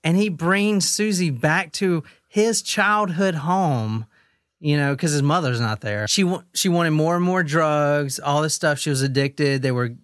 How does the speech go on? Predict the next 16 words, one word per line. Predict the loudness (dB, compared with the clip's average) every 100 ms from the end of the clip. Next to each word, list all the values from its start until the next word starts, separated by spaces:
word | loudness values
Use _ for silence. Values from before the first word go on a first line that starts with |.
| -8
you | -2
know, | 0 0
she | -2
was | -2 -2
getting | -2
all | -2 -2
this, | -2 -4 -8 _ -8
she | -6
was | -2
getting | 0 2
all | 0
high | 0 0 0 0 0
and | -2
stuff | -2
like | -2 0
that. | 0 -2